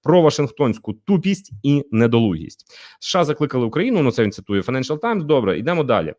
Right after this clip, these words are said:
Перше, на нас намагаються перевести стрілки, щоб прикрити свою недолугість. А недолугість у тому, що американські вояки ніяк не можуть справитися з хуситами, які загнали нафтовий трафік із Перської затоки на довший і дорожчий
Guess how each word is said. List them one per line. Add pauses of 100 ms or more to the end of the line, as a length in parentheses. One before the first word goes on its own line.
Перше,
на
нас
намагаються
перевести
стрілки,
щоб
прикрити
свою
недолугість. (400)
А
недолугість
у
тому,
що
американські
вояки
ніяк
не
можуть
справитися
з
хуситами,
які
загнали
нафтовий
трафік
із
Перської
затоки
на
довший
і
дорожчий